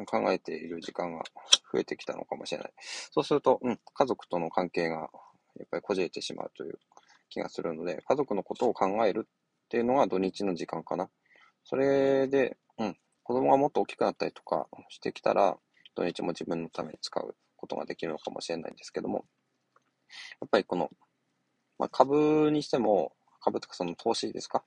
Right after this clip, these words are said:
投資、資産運用にしても、ポートフォリオ。で、あとは、その戦略読書っていう本があるんですけど、その中にも戦略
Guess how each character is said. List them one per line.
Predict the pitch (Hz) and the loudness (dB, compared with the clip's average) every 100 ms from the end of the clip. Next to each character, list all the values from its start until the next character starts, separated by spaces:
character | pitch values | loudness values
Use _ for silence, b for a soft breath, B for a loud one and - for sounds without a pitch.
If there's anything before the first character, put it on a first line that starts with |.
| - | -2
投 | 127 | -2
資、 | 123 131 123 120 - | 0 0 0 0 -4
資 | - | -4
産 | - 120 | 2 4
運 | 127 | 6
用 | 104 | 4
に | 87 | 0
し | |
て | - | -2
も、 | 90 82 - | -4 -4 -4
ポ | |
ー | 98 | -6
ト | - | 0
フ | 101 | 2
ォ | |
リ | 85 | 2
オ。 | 76 - B B B | -2 -6 B B B
で、 | - 95 87 | 0 2 4
あ | 110 | 2
と | 98 87 | 2 4
は、 | 85 71 _ - - _ - - | 4 2 _ -20 -20 _ -20 -12
そ | - | -8
の | 104 | -4
戦 | - 131 | 2 4
略 | 139 - | 4 4
読 | 135 143 | 4 2
書 | - 95 | 2 -2
っ | |
て | - | 0
い | 80 | 0
う | |
本 | 92 | 0
が | 85 | 0
あ | |
る | 82 | -2
ん | |
で | 82 | -4
す | - | -2
け | |
ど、 | 113 | 0
そ | 107 120 | 2 2
の | |
中 | 123 127 | 4 4
に | 101 | 4
も | 95 | 2
戦 | 113 113 | 2 2
略 | 110 | 0